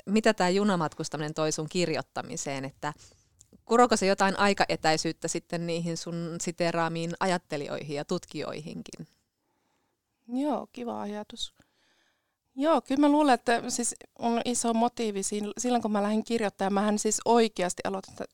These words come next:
Speaker 2: aloitin tän projektin sillä junamatkalla Pariisiin, mitä siinä alussa kuvataan, että se on niinku, se pitää paikkaansa. Ja mulla oli silloin,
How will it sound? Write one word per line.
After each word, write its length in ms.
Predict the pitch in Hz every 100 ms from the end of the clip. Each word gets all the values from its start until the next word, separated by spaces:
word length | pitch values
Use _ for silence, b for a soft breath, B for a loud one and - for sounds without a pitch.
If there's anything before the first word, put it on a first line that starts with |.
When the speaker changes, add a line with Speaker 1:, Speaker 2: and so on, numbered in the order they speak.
| -
Speaker 2:
aloitin 480 | 202 214 196 185 185
tän 200 | 185 185
projektin 600 | 196 196 185 - - 202
sillä 360 | 202 214 208 196 _ 208
junamatkalla 640 | 208 196 185 - - 190 -
Pariisiin, 560 | 202 208 190 - - 196
mitä 160 | 220
siinä 300 | 202 214 196
alussa 360 | 185 196 202 208
kuvataan, 500 | - 202 - - -
että 200 | - -
se 120 | -
on 140 | 214
niinku, 340 | 202 214 202 - _ _
se 160 | -
pitää 320 | 107 220 208 196
paikkaansa. 720 | 240 226 233 - 240 240 233 _ B B B B B B B
Ja 180 | 240 208 _ -
mulla 340 | 226 240 262
oli 220 | 240 254 262
silloin, 420 | 262 254 214